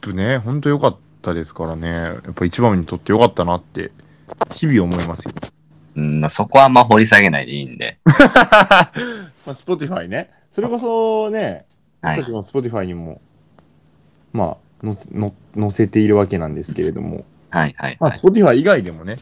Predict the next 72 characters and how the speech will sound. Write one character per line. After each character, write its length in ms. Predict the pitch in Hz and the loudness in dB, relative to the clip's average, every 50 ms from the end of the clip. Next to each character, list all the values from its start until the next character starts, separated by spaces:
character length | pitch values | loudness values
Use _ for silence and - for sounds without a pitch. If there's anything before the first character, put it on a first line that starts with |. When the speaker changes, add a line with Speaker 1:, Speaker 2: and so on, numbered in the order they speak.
| - - | -16 -16
Speaker 1:
聞 100 | - - | -8 -2
け 100 | - 123 | 0 0
る 80 | 117 117 | 0 0
っ 40 | 95 | -2
て 160 | - 95 85 | -4 -8 -10
と 100 | - 87 | -10 -8
こ 140 | - 98 95 | -6 -2 -2
ろ 120 | 92 87 | -2 0
で、 240 | 87 85 85 - - - - _ - _ _ _ _ _ _ _ _ _ _ _ - - _ _ _ _ _ _ - - - - _ - | 0 -2 -4 -4 -6 -10 -18 _ -20 _ _ _ _ _ _ _ _ _ _ _ -20 -20 _ _ _ _ _ _ -16 -16 -16 -14 _ -8
ね、 120 | 117 104 | -6 -4
何 220 | 92 101 107 113 | -4 -2 -2 -2
で 80 | 110 110 | -2 -2
聞 160 | 104 - 113 | -4 -4 -6
い 40 | 101 | -4
て 100 | 107 110 | -4 -2
い 60 | 104 | -2
た 100 | 110 107 | 0 0
だ 60 | 107 | 0
い 60 | 104 95 | 0 -2
て 80 | 107 | -4
る 120 | 104 104 - | -6 -6 -6
か 100 | 107 - | -8 -10
ち 40 | |
ょ 20 | - | -10
っ 20 | |
と 140 | - - 87 | -10 -8 -6
は、 140 | 82 - - _ _ - - - - - - - | -6 -6 -8 _ _ -20 -20 -20 -20 -20 -18 -16
そ 140 | - - | -14 -10
こ 100 | - 117 | -6 -2
ま 120 | 117 113 110 | 2 2 2
で 80 | 98 | 2
は 80 | 87 82 | 2 0
分 80 | 85 85 | -2 -2
か 140 | - 98 | -2 -4
ら 80 | 90 90 | -4 -4
な 100 | 85 80 | -6 -8
い 60 | 78 | -10
と 100 | - 87 | -10 -10
思 180 | 85 85 87 85 | -8 -6 -6 -4
い 40 | 82 | -4
ま 160 | 85 85 82 | -4 -6 -6
す 100 | - - | -8 -6
け 100 | - 90 | -4 -2
れ 120 | 82 80 | -2 -2
ど 120 | 73 - 78 | -4 -4 -4
も。 300 | 85 90 87 82 76 - - - _ _ _ - | -2 -2 -2 -2 -4 -8 -12 -20 _ _ _ -10
Speaker 2:
は 220 | - 82 78 73 | -4 -2 -2 -2
い。 120 | 69 - _ _ _ _ _ _ _ _ _ _ _ _ _ _ _ _ _ _ _ - _ - | -2 -6 _ _ _ _ _ _ _ _ _ _ _ _ _ _ _ _ _ _ _ -20 _ 0
Speaker 1:
い 40 | 113 | 4
や、 120 | 120 127 123 | 6 6 6
で 80 | 120 | 6
も、 260 | 113 104 92 85 - _ _ _ _ _ _ _ _ _ _ _ _ _ _ _ _ _ _ _ _ _ _ _ _ _ _ _ _ _ _ | 2 0 -2 -4 -6 _ _ _ _ _ _ _ _ _ _ _ _ _ _ _ _ _ _ _ _ _ _ _ _ _ _ _ _ _ _
そ 220 | - - - - 143 | -16 -12 -8 -8 -8
う 40 | 131 | -8
か、 180 | - - - | -8 -10 -12
Spotify 680 | - - - - - 226 240 - 226 175 143 117 98 95 | -10 -12 -10 -4 -2 0 2 2 2 2 2 2 0 0
聞 160 | - 120 120 | -2 -4 -2
い 20 | |
た 80 | 120 135 | -2 -2
こ 120 | 120 127 | -2 -2
と 120 | 120 113 95 | -4 -4 -4
な 100 | 87 85 | -4 -4
い 60 | 85 | -6
か。 100 | - 92 | -6 -6
ま 120 | 90 87 | -6 -6
あ、 40 | 85 | -6
そ 120 | - - 92 | -6 -6 -6
ん-、 160 | 101 113 - | -6 -6 -4
Speaker 2:
う 100 | - - | -4 -2
ん。 40 | - | 0
Speaker 1:
ま 180 | 98 87 85 | 0 2 0
あ、 40 | 85 | 0